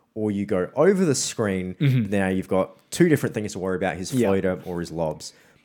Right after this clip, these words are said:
Speaker 1: And it's insane what one player does to a defensive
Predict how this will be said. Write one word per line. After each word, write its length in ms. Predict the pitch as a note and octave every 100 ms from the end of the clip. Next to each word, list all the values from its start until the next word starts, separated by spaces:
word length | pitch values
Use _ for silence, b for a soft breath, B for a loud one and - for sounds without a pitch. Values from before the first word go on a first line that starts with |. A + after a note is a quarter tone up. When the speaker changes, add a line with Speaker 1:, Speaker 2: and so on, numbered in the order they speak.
| _ -
Speaker 1:
And 100 | F#3+
it's 160 | F#2+ - _ C3+
insane 600 | B2+ G#2+ - A2 A2 G#2
what 200 | A#2+ G2+
one 500 | A2 A2+ C#3 D3 D3+
player 540 | - C3+ A2+ G2 D#3 - _ _ _ _ _
does 380 | G2+ G2 F#2 -
to 200 | - G2
a 40 |
defensive 840 | F2+ F#2 F2 F2 D#2+ - D#2 -